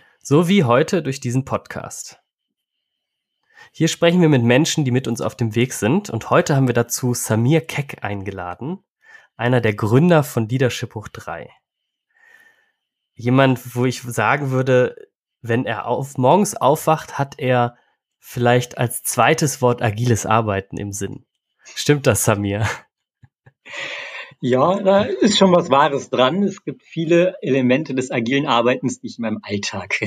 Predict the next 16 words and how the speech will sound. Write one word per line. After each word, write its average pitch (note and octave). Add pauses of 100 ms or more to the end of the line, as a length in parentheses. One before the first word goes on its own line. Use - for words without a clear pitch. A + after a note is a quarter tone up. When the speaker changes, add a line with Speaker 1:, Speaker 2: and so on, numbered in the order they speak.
Speaker 2:
<laughs> C#3
umsetze. A#2+ (2250)
Speaker 1:
Genau, A#2+
das C3+
da, B2+
so, C#3
so C#3
habe D#3+
ich C#3+
dich -
auch C3
lieben D3
und C#3
schätzen B2+
gelernt, A#2
ähm, A2+